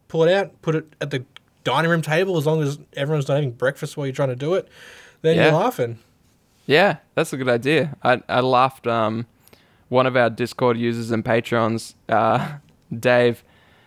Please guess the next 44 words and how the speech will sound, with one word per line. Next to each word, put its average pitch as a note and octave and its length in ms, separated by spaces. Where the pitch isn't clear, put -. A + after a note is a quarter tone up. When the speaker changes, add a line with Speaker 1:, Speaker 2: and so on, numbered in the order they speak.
Speaker 2:
I A#2+ 60
think D#3 220
he, D3+ 280
he C3 160
paints C3+ 340
on C3 120
an A2+ 200
ottoman A#2+ 480
in B2 120
his A#2 200
living A#2 360
room. F#2 340
Speaker 1:
<laughs> - 40
Yeah. C#3+ 100
Speaker 2:
That's A#2 240
his C3 160
Speaker 1:
Wow. B2 80
Speaker 2:
hobby A#2+ 140
space. A#2 540
Speaker 1:
But C3+ 80
he C3+ 80
gets E3 200
stuff F3 180
Speaker 2:
He D3+ 80
Speaker 1:
done, G#3+ 300
man. F#3+ 260
Speaker 2:
He C#3 100
does F3+ 280
get E3 180
stuff - 300
done, A#2 400
and C3+ 100
it's B2 100
crazy. D3+ 520
But C3+ 120
I'm B2+ 140
also F#3 400
like, A#2+ 300
"Dude, D#3+ 240
you B2+ 100
actually F3+ 280
have C3+ 140
an A#2+ 60
entire A#2 540